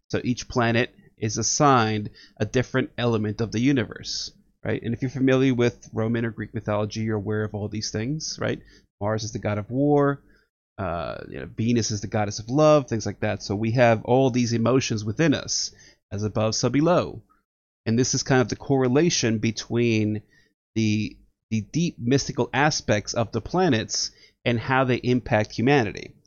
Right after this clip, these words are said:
So if you're into astrology, you may be very familiar with any of these concepts. Uh, even if you're not, I'm sure you've heard of a horoscope,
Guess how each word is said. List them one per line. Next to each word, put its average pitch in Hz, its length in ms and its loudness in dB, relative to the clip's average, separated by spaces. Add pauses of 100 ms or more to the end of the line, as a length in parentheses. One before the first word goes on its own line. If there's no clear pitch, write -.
(380)
So 104 80 4
if - 140 -4
you're 120 200 2
into 110 460 -2
astrology, 139 640 2
you 123 200 2
may 110 140 0
be 110 140 -4
very 110 220 -2
familiar 120 560 0
with 107 380 -6 (420)
any 147 160 6
of 107 60 4
these 107 160 -6
concepts. 107 640 -4 (360)
Uh, 107 140 0
even 147 200 6
if 147 120 0
you're 147 100 2
not, 190 200 4
I'm 117 80 2
sure - 180 2
you've 135 160 2
heard 131 180 0
of 127 80 -2
a 123 40 -2
horoscope, 135 640 -2